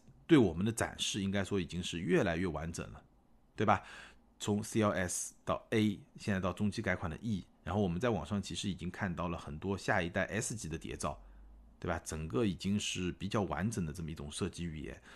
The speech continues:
只不过就像我刚才说的，我觉得这套设计在中国市场的吸引力可能是会有所下降的，这个大家可以关注一下。当然了，我们最终还要去看下一代的 S 级的亮相，因为那辆车会把整个的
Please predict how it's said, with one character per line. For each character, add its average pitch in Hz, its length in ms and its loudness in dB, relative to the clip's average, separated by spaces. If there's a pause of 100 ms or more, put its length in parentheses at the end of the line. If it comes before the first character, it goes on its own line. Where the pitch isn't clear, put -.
(140)
只 101 120 -4
不 107 80 -6
过 123 100 4
就 113 100 2
像 107 100 2
我 92 60 2
刚 90 160 -2
才 95 80 -2
说 95 240 -2
的， 82 140 -4 (260)
我 87 140 -2
觉 107 140 -2
得 127 80 4
这 165 120 4
套 117 140 4
设 98 240 2
计 87 160 -6
在 87 180 0
中 190 320 6
国 104 160 4
市 98 220 0
场 76 180 -8
的 80 80 -4
吸 - 240 -8
引 80 140 -4
力 82 160 -6
可 - 240 -10
能 82 180 -4
是 - 200 -4
会 87 180 -2
有 80 160 -2
所 80 160 -6
下 78 180 -6
降 78 240 -4
的， - 140 -16 (720)
这 95 80 0
个 82 80 -4
大 80 100 -4
家 85 80 0
可 80 100 -4
以 80 60 -2
关 82 180 -4
注 90 140 -6
一 71 80 -4
下。 69 180 -8 (220)
当 - 100 4
然 143 80 10
了， 143 80 8
我 110 80 4
们 107 140 2
最 143 140 6
终 139 120 0
还 110 140 4
要 123 80 6
去 113 140 -2
看 101 180 2
下 120 220 6
一 101 60 4
代 101 120 2
的 98 80 0
S 123 300 2
级 104 120 -4
的 82 80 0
亮 80 160 -2
相， 73 220 -8
因 107 100 2
为 117 200 2 (220)
那 262 120 6
辆 104 220 6
车 95 260 0
会 107 160 2
把 85 240 2
整 78 460 -4
个 180 260 8
的 95 260 2